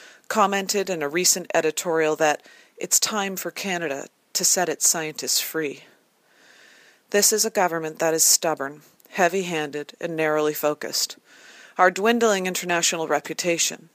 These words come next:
increasing tensions with our closest neighbors, escalating conflicts with First Nations, and the erosion of our democracy all stem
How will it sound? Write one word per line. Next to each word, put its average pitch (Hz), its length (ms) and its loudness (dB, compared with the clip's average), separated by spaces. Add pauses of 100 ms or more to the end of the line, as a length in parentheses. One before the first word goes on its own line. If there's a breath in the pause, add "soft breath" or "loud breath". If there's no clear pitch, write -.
(140)
increasing 214 680 0
tensions 202 640 -2
with 165 160 -2
our 165 80 2
closest 185 560 -2
neighbors, 165 500 -2 (540 loud breath)
escalating 180 680 4
conflicts - 680 -2
with 160 140 2
First 160 280 0
Nations, 156 580 -2
and 170 100 -4
the 165 100 0
erosion 180 540 4
of 151 120 -2
our 160 160 4
democracy 160 760 -2 (480 loud breath)
all 175 180 8
stem 135 420 0